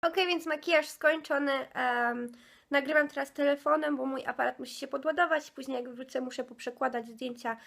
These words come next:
i filmiki na, e, laptopa, żeby mieć miejsce. E, jest jakoś dziesięć po, także muszę już wychodzić, bo Max kończy piętnaście po właśnie dwunastej szkołę. E, no i pójdziemy może na lody, pójdziemy do Grosika na chwilę, pogoda nie jest jakaś zbyt piękna.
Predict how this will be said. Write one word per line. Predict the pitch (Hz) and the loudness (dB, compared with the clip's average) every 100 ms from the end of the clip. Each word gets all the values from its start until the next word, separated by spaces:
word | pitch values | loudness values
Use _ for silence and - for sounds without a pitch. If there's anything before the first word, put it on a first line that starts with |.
| - _ _ | -20 _ _
i | 220 247 | -12 -10
filmiki | 254 247 240 - 233 | -6 -4 -6 -8 -8
na, | 233 220 214 214 214 _ _ _ _ _ - | -4 -2 0 -2 -6 _ _ _ _ _ -6
e, | 240 233 | -2 2
laptopa, | 247 370 - 302 311 | 4 4 4 2 2
żeby | 277 | 2
mieć | 262 262 | -4 -2
miejsce. | 262 220 - 311 370 - - - | -2 -2 2 2 2 -4 -20 -10
E, | 285 269 | -2 0
jest | 294 330 | 0 0
jakoś | 330 302 | 0 0
dziesięć | 254 285 294 277 | -2 -2 -2 -2
po, | - 247 | 0 0
także | 247 233 254 | 0 -6 -6
muszę | 247 254 | -4 -4
już | 247 | -4
wychodzić, | 240 247 240 226 240 233 - | -4 -2 0 0 -4 -10 -6
bo | 233 | -2
Max | 240 233 | -2 -4
kończy | - 240 233 | -10 -10 -10
piętnaście | 233 240 226 - | -10 -8 -10 -10
po | 233 226 | -12 -10
właśnie | 220 220 220 | -10 -10 -10
dwunastej | 220 226 214 - - | -6 -6 -6 -10 -12
szkołę. | - - 359 359 349 - - - - - | -10 2 4 4 2 -4 -20 -18 -18 -4
E, | 294 294 294 320 | 0 2 2 2
no | 392 453 | 4 4
i | |
pójdziemy | 427 330 359 | 4 0 2
może | 330 294 | 2 2
na | 277 254 | 2 2
lody, | 294 339 339 320 - 320 311 302 302 302 | 6 6 6 4 -2 -2 0 2 0 -2
pójdziemy | 285 269 | -4 -4
do | 254 | -4
Grosika | 254 285 - 320 320 | -2 -4 -6 -4 0
na | 311 302 | 0 -2
chwilę, | - 294 | -2 -2
pogoda | 294 269 285 | 0 0 0
nie | 285 311 | 2 2
jest | 277 | 0
jakaś | 269 247 254 | -2 -4 -6
zbyt | - 240 | -10 -10
piękna. | - 330 311 - 247 269 | 0 2 2 0 0 0